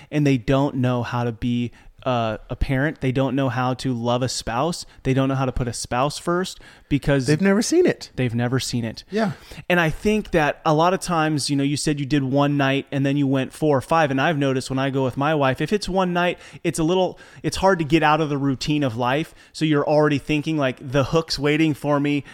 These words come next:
Speaker 1: when we get home tomorrow night at eight, right? Where if you're, you're gone for four or five nights, you forget about all that stuff and you really just get to be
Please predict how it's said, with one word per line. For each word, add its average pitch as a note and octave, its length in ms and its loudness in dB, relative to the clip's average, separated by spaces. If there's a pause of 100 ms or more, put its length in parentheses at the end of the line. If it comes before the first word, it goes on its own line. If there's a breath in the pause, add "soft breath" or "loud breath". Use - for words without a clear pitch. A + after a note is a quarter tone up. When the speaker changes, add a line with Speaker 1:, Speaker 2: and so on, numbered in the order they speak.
Speaker 1:
when D#3 220 0
we D3 100 4
get C3+ 160 0
home C#3+ 320 0
tomorrow C3 360 0
night C3 200 -2
at - 120 -6
eight, C3 360 -4
right? C#3 320 -2 (320 loud breath)
Where D3+ 380 2
if B2 100 -2
you're, C#3 400 -2
you're C#3+ 160 -2
gone C#3+ 220 0
for C#3 100 -4
four C#3 240 0
or B2+ 60 0
five C#3 320 -2
nights, B2+ 320 -6 (240 loud breath)
you D3+ 380 4 (320)
forget D3+ 440 0
about C#3 320 0
all D3 180 0
that E3 220 -4
stuff D#3 260 -2
and C#3 80 -2
you C3+ 100 0
really D3 300 0
just C3 220 -6
get C3+ 140 -4
to - 60 -12
be B2 140 -4